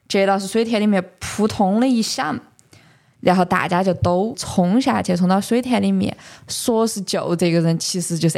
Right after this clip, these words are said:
按到他的脑壳，让他不要从水里面出来，溺了水。后来这个人就溺水死了。第二天呢，队伍里面想让这二十几个人互相揭发，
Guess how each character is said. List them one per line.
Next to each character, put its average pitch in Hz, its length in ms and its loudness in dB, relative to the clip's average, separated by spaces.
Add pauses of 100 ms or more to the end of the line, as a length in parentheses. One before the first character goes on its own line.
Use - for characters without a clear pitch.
按 - 220 -4
到 175 100 2
他 175 200 0
的 175 100 2
脑 196 340 2
壳， 208 320 -2 (340)
让 160 200 2
他 180 240 0
不 175 140 0
要 165 120 2
从 170 140 -2
水 190 240 0
里 226 100 2
面 202 240 0
出 165 360 -4
来， - 180 -4 (460)
溺 165 260 4
了 160 80 2
水。 220 380 -2 (1400)
后 185 100 0
来 170 160 2
这 170 80 -4
个 175 80 2
人 175 160 2
就 175 80 2
溺 170 220 -2
水 180 180 0
死 - 380 -4
了。 240 120 0 (880)
第 202 120 2
二 190 160 2
天 247 260 2
呢， 233 320 0 (1160)
队 185 160 6
伍 190 120 2
里 233 80 2
面 233 160 2
想 226 280 0
让 190 380 0
这 180 180 2
二 170 160 0
十 - 140 -6
几 202 140 -4
个 196 160 2
人 175 120 2
互 175 160 -6
相 190 220 0
揭 180 300 2
发， 175 280 -4